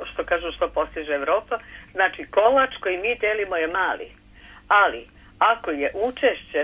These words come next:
naše u tom kolaču duplo manje nego učešće visokog obrazovanja u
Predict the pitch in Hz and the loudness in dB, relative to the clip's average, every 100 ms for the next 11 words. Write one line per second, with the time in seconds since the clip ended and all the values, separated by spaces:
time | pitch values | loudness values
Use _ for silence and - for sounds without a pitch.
0 | 180 190 - - - 175 - 226 240 214 | 2 2 0 -10 -10 -8 2 2 2 0
1 | 175 151 156 - 139 233 277 285 262 208 | 4 4 2 -6 -6 -2 -2 0 0 0
2 | 151 190 117 - - - 170 180 190 247 | -2 -4 -12 -14 -20 -10 -2 0 2 0
3 | 254 233 - - 160 160 - - - - | 0 -2 -2 -6 -4 -4 -10 -16 -16 -16
4 | - - 190 220 220 - 175 165 170 170 | -16 -6 -4 -2 -4 -2 -4 -4 -4 -2
5 | 175 175 180 190 175 147 - | 0 4 4 2 0 -2 -4